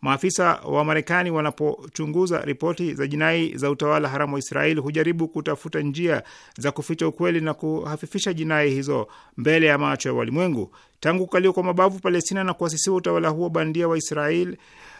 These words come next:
utawala huo ghasibu ndio umekuwa kituo cha kupokea misaada ya nje ya Marekani, ukipokea dola bilioni mia tatu na kumi za msa-, misaada ya kiuchumi na kijeshi. Kupita,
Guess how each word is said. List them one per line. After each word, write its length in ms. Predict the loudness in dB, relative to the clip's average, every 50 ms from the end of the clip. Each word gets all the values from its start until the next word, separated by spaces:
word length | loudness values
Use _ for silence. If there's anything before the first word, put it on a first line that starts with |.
| -16 -12
utawala 460 | -6 -2 2 2 4 4 4 4 4
huo 260 | 2 2 2 2 2
ghasibu 440 | 4 2 0 0 0 -2 0 0 0
ndio 160 | 2 2 2
umekuwa 400 | 2 2 0 -2 -2 0 0 0
kituo 360 | 0 -2 -6 -4 -2 -2 -2 0
cha 140 | 0 -4
kupokea 360 | -4 -6 -6 -6 -4 -2 -2 0
misaada 420 | 0 -2 -2 0 0 0 0 0
ya 80 | 0 0
nje 140 | 0 0
ya 60 | 0 0
Marekani, 460 | -2 -2 -4 -4 -4 -4 -2 -2 -2
ukipokea 560 | -4 -4 -6 -4 -4 -4 -2 -2 -2 0 0
dola 280 | 0 0 0 0 0 0
bilioni 460 | 0 0 0 0 0 0 -2 -4 -4 -4
mia 280 | -4 -2 -2 -2 -2
tatu 320 | -2 -2 -2 -2 -2 -2 -4
na 100 | -6 -6
kumi 420 | -6 -6 -4 -4 -4 -4 -4 -4
za 160 | -4 -4 -2
msa-, 280 | -2 -4 -4 -6 -8 -8 -6
misaada 420 | -4 -4 -4 -2 0 0 0 0 0
ya 40 | -2
kiuchumi 420 | -2 -6 -8 -4 -4 -4 -4 -2
na 100 | -4 -6
kijeshi. 500 | -6 -6 -6 -6 -4 -4 -6 -6 -8 -10 _ _ _ _ _ -20 -20 -20 -20 -20 -20 -20 -20 _ _ _ _ _ _ _ _
Kupita, 540 | -6 -2 0 0 2 6 8 8 8 6 4